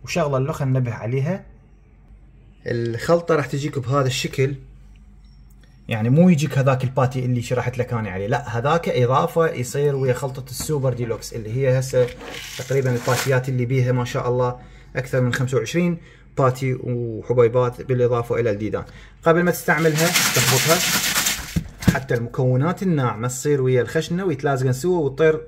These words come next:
كل من تخليله كل المكونات تجي، ما يجي شي ويعوف شي. هاي وحدة. اثنين، حتى يوصل لك المنتج الأصلي تنتبه دائمًا الليبل نفسه اللي منشور بالصفحة،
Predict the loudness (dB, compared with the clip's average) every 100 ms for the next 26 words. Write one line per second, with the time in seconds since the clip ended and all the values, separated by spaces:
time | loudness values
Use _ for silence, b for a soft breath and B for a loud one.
0 | -2 0 2 2 2 -2 -2 0 2 2
1 | 0 B B -4 0 0 -2 -2 -2 0
2 | 0 2 2 0 -2 -2 -2 0 0 -2
3 | -2 0 0 0 -4 -6 -2 0 0 -2
4 | -8 B B -8 -2 -2 0 2 6 6
5 | 4 0 0 0 0 2 2 2 2 0
6 | 0 B B B -6 0 2 2 2 2
7 | 2 2 4 4 4 2 0 0 2 2
8 | 2 2 0 0 -4 -2 -4 -4